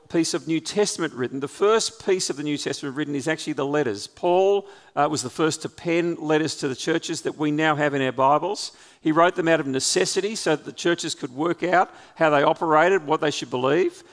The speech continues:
The Gospels came later because the Gospels, first of all, were a, a preached event. The, the apostles went out and preached them and told the stories.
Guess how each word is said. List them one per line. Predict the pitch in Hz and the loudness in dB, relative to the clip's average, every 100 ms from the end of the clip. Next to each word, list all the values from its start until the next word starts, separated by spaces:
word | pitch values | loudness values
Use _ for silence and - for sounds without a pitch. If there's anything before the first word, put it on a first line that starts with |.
| - _ | -20 _
The | 175 | -4
Gospels | 139 220 247 - 233 - | 4 4 4 2 -4 -2
came | 214 196 | 0 2
later | 185 190 165 | 6 4 4
because | 160 - 180 | -2 0 0
the | 190 | 0
Gospels, | 147 190 233 - 202 | 0 2 2 0 -4
first | - - 220 226 - | -4 2 4 4 -2
of | 151 | -2
all, | 175 175 | 0 2
were | 170 175 170 | 2 2 2
a, | 170 - - | 0 -6 -2
a | - | -2
preached | - - 220 233 - | -2 2 2 2 -2
event. | 196 220 233 - | 2 4 2 -2
The, | - 165 175 - - | -8 -6 -6 -10 -2
the | 185 | -2
apostles | 185 240 - 214 | 4 2 2 0
went | 175 202 | 2 4
out | 208 | 2
and | 214 | 2
preached | 240 262 - | 4 4 0
them | 143 - - _ _ _ _ _ _ _ _ _ _ _ _ | -6 -8 -14 _ _ _ _ _ _ _ _ _ _ _ _
and | - 190 | -2 2
told | 214 208 | 6 6
the | 208 | 6
stories. | 196 - 247 240 107 - - - | 2 4 6 6 4 -4 -8 -8